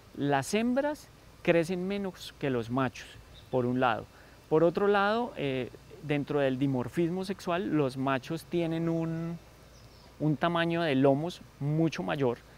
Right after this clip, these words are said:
¿sí? No solamente un tamaño de cuerpo, sino también un tamaño de lomos mucho mayor que las hembras,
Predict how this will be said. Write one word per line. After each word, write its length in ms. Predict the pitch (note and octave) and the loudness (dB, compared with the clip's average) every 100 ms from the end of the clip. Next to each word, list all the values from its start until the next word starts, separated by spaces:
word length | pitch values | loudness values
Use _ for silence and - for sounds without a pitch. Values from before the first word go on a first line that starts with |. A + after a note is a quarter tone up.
| - - - - - | -20 -20 -20 -20 -12
¿sí? 240 | - C3+ | -4 -4
No 140 | F3+ B2+ | -2 -2
solamente 500 | D3 D#3 D#3+ D3+ D#3+ | -2 -2 -2 -4 -6
un 120 | D#3 | -4
tamaño 360 | D#3+ D#3 D#3 D#3 | -4 -2 -4 -6
de 60 | |
cuerpo, 320 | - B2 - | -4 -4 -4
sino 220 | C#3+ C#3 B2+ | -8 -8 -6
también 380 | A#2+ A#2 A#2 | -6 -4 -2
un 80 | C3 | -4
tamaño 400 | C#3 D3+ D3 C#3+ | -4 -4 -4 -4
de 60 | C3 | -2
lomos 360 | A#2 A2+ C#3 | -2 -2 -6
mucho 260 | D3+ C#3 C#3+ | -6 -6 -6
mayor 300 | C#3+ A#2+ A2 | -6 -6 -6
que 120 | - | -4
las 180 | D3+ D3+ | -4 -2
hembras, 340 | C#3+ C3 G#3 | -4 -6 -8